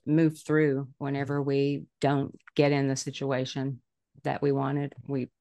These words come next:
get passed by for something. Our life experience, like we said in the previous episode, it's kinda like a computer program. And if we're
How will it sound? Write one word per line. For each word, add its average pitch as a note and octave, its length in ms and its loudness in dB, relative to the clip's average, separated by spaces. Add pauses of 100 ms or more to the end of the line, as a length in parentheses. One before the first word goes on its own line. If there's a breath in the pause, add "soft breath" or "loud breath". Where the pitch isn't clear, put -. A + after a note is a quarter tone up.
(120)
get D3 200 -2
passed C#3 320 -2
by C3+ 360 -2
for C3 120 -2
something. C3 500 -8 (360)
Our D#3+ 300 0 (460)
life E3 340 4
experience, F3 1080 2 (460)
like D3 300 2
we D3+ 100 6
said D3+ 260 4
in D3+ 180 4
the C#3+ 280 0 (240)
previous D#3 460 0
episode, C#3 520 -2
it's - 180 -8
kinda D3 200 2
like D3+ 180 2
a D3 80 4
computer D3+ 500 2
program. D3+ 720 -2
And C#3+ 160 -4 (280 loud breath)
if D#3 140 0
we're D3 160 4